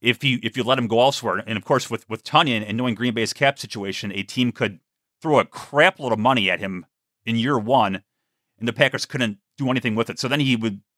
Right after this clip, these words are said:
be out the door for nothing. Um, the second round tender, if that happens, at least you get a second round pick in exchange. So that's why I would take the second round tender, because I think Tonyan's a really good player.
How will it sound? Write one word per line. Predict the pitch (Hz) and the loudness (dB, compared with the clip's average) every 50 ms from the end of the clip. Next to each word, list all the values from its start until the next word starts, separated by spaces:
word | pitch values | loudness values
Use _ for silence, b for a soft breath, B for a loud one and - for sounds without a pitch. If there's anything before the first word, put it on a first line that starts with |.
| _ _ | _ _
be | - 120 107 - - | -10 -10 -10 0 0
out | 120 131 | 0 0
the | - 113 | 2 0
door | 120 117 | 0 0
for | 107 - 113 | 0 -2 -6
nothing. | 92 92 98 104 87 - 76 64 - _ _ _ _ _ _ _ _ _ _ _ _ _ _ _ _ _ _ _ - | -6 -2 0 0 -2 -2 -8 -16 -18 _ _ _ _ _ _ _ _ _ _ _ _ _ _ _ _ _ _ _ -2
Um, | 107 107 110 110 | 0 0 0 0
the | 110 | 0
second | - - 160 - 156 | 2 2 2 2 2
round | 135 131 131 135 | 0 0 0 0
tender, | - 147 120 113 120 117 127 - | 0 -2 0 2 0 -2 -2 -4
if | 101 - | -6 -2
that | 131 123 120 117 | 0 2 2 4
happens, | 127 123 - - 123 113 113 - | 2 2 2 0 -4 -4 -4 -6
at | 117 | -6
least | 110 139 - | -6 -4 -2
you | 156 | -2
get | 135 113 | -2 -2
a | 107 | -2
second | - - 151 - - 117 | 0 0 0 0 0 -2
round | 113 107 101 90 - | -4 -4 -4 -6 -6
pick | - - 135 107 - - _ _ _ _ _ _ _ _ _ _ _ _ _ _ _ _ _ _ _ _ _ _ | 0 0 0 0 0 -4 _ _ _ _ _ _ _ _ _ _ _ _ _ _ _ _ _ _ _ _ _ _
in | 110 107 | -6 -4
exchange. | 104 - - - 135 117 110 104 | -4 -4 -2 0 0 2 2 0
So | - 127 | 0 0
that's | 120 - - | 0 0 2
why | - 131 117 | 2 2 2
I | |
would | 123 117 104 | 2 2 -2
take | 117 - | -4 -6
the | - | -6
second | - - 143 117 - 107 | -2 0 0 0 0 -4
round | 104 104 104 - | -6 -6 -4 -4
tender, | 127 117 110 | -4 -4 -4
because | 104 90 104 - | -4 -6 -2 0
I | 123 113 | 0 2
think | - 143 123 - | 2 0 -2 0
Tonyan's | - 139 131 120 110 113 | -2 -4 -2 -2 -4 -4
a | |
really | 98 101 120 139 139 | -4 -2 -2 0 0
good | 139 131 - | -2 -4 -4
player. | - - 120 117 117 117 117 104 | 0 2 2 4 4 2 0 -2